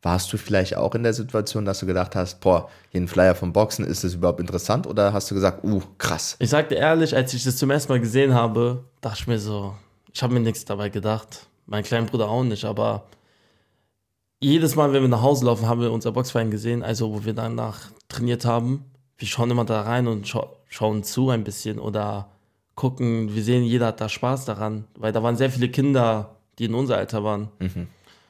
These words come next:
Speaker 2: Dann, ja, erste Woche f-, vergangen, zweite Woche, dritte Woche, dann irgendwann kam der Trainer zu uns, hat gesagt, "Komm, vorbei." Dann sind wir einfach vorbeigekommen, haben halt mittrainiert. Der meinte auch, umsonst. Also man konnte umsonst mittrainieren.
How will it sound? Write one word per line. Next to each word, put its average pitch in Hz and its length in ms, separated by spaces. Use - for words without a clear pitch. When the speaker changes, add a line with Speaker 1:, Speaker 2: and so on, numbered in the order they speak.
Speaker 2:
Dann, 104 400
ja, 107 480
erste 123 360
Woche 113 220
f-, - 220
vergangen, 110 600
zweite 127 440
Woche, 107 220
dritte 147 380
Woche, 113 160
dann 110 160
irgendwann 135 480
kam 113 180
der 110 80
Trainer 170 320
zu 123 140
uns, 104 120
hat - 380
gesagt, 107 280
"Komm, 147 220
vorbei." 147 420
Dann 98 120
sind 90 120
wir 98 80
einfach 95 160
vorbeigekommen, 110 560
haben 101 140
halt 92 220
mittrainiert. 117 720
Der 113 100
meinte 123 280
auch, 98 240
umsonst. 113 580
Also 104 240
man 101 160
konnte 120 240
umsonst 107 380
mittrainieren. 101 540